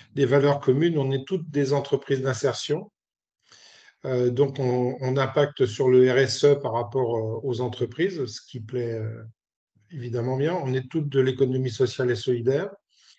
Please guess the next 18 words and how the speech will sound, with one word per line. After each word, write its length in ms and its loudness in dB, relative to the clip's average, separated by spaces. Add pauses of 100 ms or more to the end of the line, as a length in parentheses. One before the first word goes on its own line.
(540)
euh, 1040 2
puisque 300 -8
Green 420 2
Bureau, 260 4
c'est 240 -8
une 140 -4
scope 460 0
et, 480 -6
et 420 -6 (240)
la 100 -10
Feuille 220 -2
d'Érable, 320 2
c'est 140 -10
une 40 -6
société 460 -6
coopérative 540 -2
d'intérêt 360 -6
collectif, 600 -4